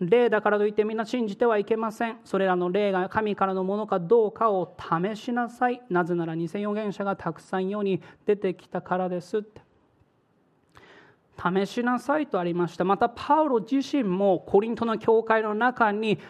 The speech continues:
存在していた。こんな人たちがいたわけです。自分はクリスチャンとそう自称していながら、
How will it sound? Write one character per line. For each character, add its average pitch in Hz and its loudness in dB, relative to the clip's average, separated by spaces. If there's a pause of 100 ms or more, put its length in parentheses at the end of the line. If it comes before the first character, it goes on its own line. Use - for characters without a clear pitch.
存 202 -2
在 190 4
し - -18
て 185 0
い 175 0
た。 175 -2 (400)
こ 254 0
ん 254 0
な 262 2
人 254 0
た 233 0
ち - -4
が 208 2
い 202 2
た 220 2
わ 220 4
け 214 0
で 180 0
す。 170 -4
自 175 0
分 214 0
は 214 0
ク 214 -2
リ 226 -2
ス - -14
チ - 2
ャ 196 4
ン 180 -4
と 190 -4
そ 214 2
う - 4
自 180 0
称 202 2
し - -16
て 202 4
い 190 0
な 190 -2
が 175 -2
ら、 180 2